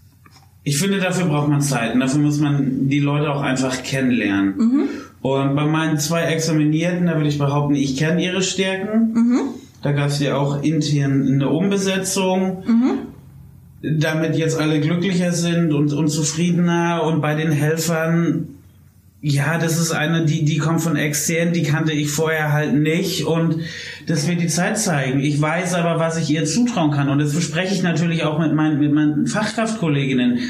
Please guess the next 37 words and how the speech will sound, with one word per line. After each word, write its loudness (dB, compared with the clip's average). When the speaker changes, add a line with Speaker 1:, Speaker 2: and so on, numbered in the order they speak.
Speaker 1:
Was -2
können 0
wir 2
mit 0
ihr 0
machen? 2
Wie 0
können 0
wir 2
sie 0
dahingehend 0
noch 2
ein 2
bisschen 0
fördern 0
und 2
so 2
Speaker 2:
Mhm. 4
Speaker 1:
weiter? -2
Ja. -2
Speaker 2:
Du 2
hast 0
ja 0
vorhin 0
erwähnt, 2
äh, 0
Helfer, 0
da 0
hatten -2
wir, -2
glaub -4
ich, -8
das -8
Interview -2
noch -6
nicht -6
an. 0